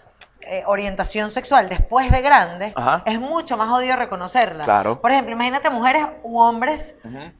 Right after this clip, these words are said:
Speaker 1: eh, que ya estén casados, que tengan hijos,
Speaker 2: Ajá.
Speaker 1: y se dan cuenta que son gays.
Speaker 2: Verga, mano.
Speaker 1: Que es como,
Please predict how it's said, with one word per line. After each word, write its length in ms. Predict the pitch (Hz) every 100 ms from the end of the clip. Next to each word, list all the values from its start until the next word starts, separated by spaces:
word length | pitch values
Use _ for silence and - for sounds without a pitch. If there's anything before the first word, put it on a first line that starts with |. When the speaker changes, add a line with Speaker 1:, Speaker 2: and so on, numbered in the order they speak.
| _
Speaker 1:
eh, 100 | 208
que 160 | 233 220
ya 140 | 220
estén 260 | 202 269 262
casados, 460 | 262 254 254 302
que 100 | 302
tengan 320 | 240 220 240 294
hijos, 520 | 285 - 226 233 -
Speaker 2:
Ajá. 300 | 101 101 123
Speaker 1:
y 80 | 233
se 160 | 226 220
dan 240 | 220 220
cuenta 600 | 262 294 247 247 277 285 _ _ _ -
que 100 | 226
son 220 | 226 220
gays. 400 | 269 180 143 107
Speaker 2:
Verga, 340 | 107 98 87
mano. 360 | 92 101 98 90 _ _ _
Speaker 1:
Que 100 | -
es 80 | 247
como, 560 | - 311 320 262 165